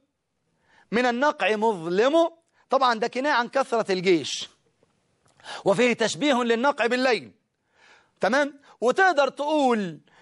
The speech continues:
إن البيت كله على بعضه تشبيه تمثيل، حيث شبه هذا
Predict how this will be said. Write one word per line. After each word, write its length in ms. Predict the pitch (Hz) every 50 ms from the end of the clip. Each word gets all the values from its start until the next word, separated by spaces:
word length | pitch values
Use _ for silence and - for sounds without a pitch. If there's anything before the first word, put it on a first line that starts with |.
| _ _ -
إن 280 | 262 277 262 254 254 262
البيت 400 | 262 254 226 202 320 339 330 -
كله 640 | - 320 349 339 320 320 320 330 339 320 240 214 -
على 260 | 185 233 254 247 254
بعضه 340 | 247 320 349 285 311 302 294
تشبيه 320 | - 269 233 175 233 269
تمثيل، 520 | - - 220 175 - - 165 135 104 85 - _ _ _ _ _ _ _ _ _ _ _ - - - - -
حيث 280 | - 220 269 240 -
شبه 760 | 262 - 311 330 262 196 175 180 247 262 262 269 311 339 320 - _ _ _ _ _ _ _ _ _ _ -
هذا 560 | - 285 311 294 247 180 202 185 156 123